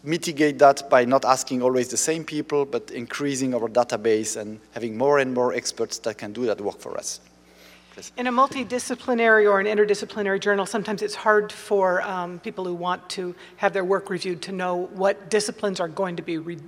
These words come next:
Speaker 2: doing the reviewing.
Speaker 1: Yeah.
Speaker 2: So in your database, are, is it, like, ninety-five percent geographers, or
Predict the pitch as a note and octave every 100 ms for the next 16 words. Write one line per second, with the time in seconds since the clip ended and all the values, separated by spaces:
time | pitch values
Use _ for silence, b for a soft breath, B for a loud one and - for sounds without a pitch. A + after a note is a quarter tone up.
0 | - G3 F#3 E3 D#3+ D#3+ E3 E3 D#3+ D#3+
1 | B B B B - A#3+ A3+ G#3+ A3+ A3
2 | A3 G#3+ G#3+ G3+ G3 G3+ F#3+ F3+ F#3 F#3+
3 | F#3+ G3 E3 - - - F#3 F#3+ F3 F#3
4 | - F#3+ F#3+ F3+ - - - F3 F#3+ B3
5 | B3 B3+ B3+ B3 G3+ G3 F#3 E3+